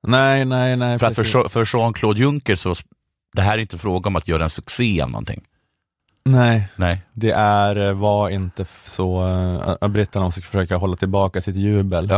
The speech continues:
Speaker 1: över att de äntligen får befria
Speaker 2: Ja.
Speaker 1: det från det här, liksom, tråkiga E U.
Speaker 2: Ja.
Speaker 1: Men, ja.
Speaker 2: Jean-Claude Juncker säger att Brexit kan inte bli en succé.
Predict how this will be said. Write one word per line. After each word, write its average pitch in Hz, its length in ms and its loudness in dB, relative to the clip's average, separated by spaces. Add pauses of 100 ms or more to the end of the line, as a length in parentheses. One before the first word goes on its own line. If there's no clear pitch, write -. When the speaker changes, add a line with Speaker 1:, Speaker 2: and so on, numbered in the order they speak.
Speaker 1:
över 82 140 -2
att - 320 -6
de 85 400 -6 (220)
äntligen 87 500 -4
får 85 200 -4
befria 90 680 -2
Speaker 2:
Ja. 90 80 -2
Speaker 1:
det 90 140 0
från 73 180 -8
det 71 60 -4
här, 80 160 -2
liksom, 85 340 -6
tråkiga 85 500 -4
E 92 120 -2
U. 85 80 -2 (120)
Speaker 2:
Ja. 82 80 -4
Speaker 1:
Men, 87 280 0
ja. 90 160 -2
Speaker 2:
Jean-Claude 107 420 0
Juncker 127 180 0
säger 104 160 2
att - 80 -10
Brexit - 380 -6
kan 165 380 -2
inte 82 160 -6
bli 71 120 -8
en 55 60 -12
succé. - 240 -12